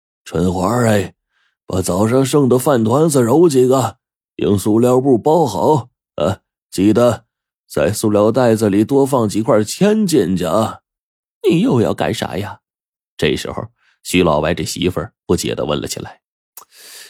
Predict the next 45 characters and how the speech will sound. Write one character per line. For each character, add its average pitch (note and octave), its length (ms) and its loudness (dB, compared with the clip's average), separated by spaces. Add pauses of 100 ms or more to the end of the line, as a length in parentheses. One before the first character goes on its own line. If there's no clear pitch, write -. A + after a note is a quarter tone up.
(160)
“一 A2 200 -2
个 A2+ 140 2
女 A2+ 200 0
人 D#3 300 4
家 F3 220 2
问 F3+ 300 2
这 D#3 120 0
么 C#3+ 220 0
多， G3+ 320 2 (760)
干 D3 220 0
你 E3 100 2
事 D#3+ 120 2
儿 D#3+ 120 2
去。” B2 60 0 (1080)
说 - 240 -6
完， B1+ 260 -6 (420)
徐 - 180 -4
老 D2 120 0
歪 C#2+ 160 -4
呢， E2 160 -8 (300)
开 D3 160 -2
始 - 160 -4
继 G2 320 -2
续 - 220 -6
蹲 E2+ 200 -2
在 D#2 140 -4
地 C#2+ 180 -6
上 - 180 -10
抽 - 140 -4
起 C#2+ 140 -8
旱 B1 180 -10
烟。 - 200 -12 (800)
他 G3 240 0
可 F#2 180 -2
是 A#2 160 -2
丝 G#3 400 0
毫 D2 260 -6
都 F2 160 -4
不 F#2+ 140 -6
管 D2 240 -6
自 F2+ 160 -4
己 - 120 -10
婆 - 240 -8
娘 C2+ 180 -8
啊， - 160 -14